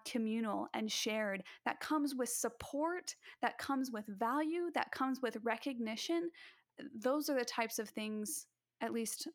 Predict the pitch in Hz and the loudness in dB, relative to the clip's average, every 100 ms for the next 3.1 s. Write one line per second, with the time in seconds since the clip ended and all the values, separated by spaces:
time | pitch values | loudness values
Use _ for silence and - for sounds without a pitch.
0 | - 220 240 233 214 208 - 220 220 226 | -2 0 0 0 -4 -4 -4 -4 -4 -4
1 | 220 - 214 - 226 208 - 247 214 214 | -4 -2 -2 0 -2 -2 -2 -2 -2 -4
2 | - - - - - 226 240 240 240 226 | -8 -20 -6 -4 -2 -4 -2 -2 -2 -4
3 | 226 | -6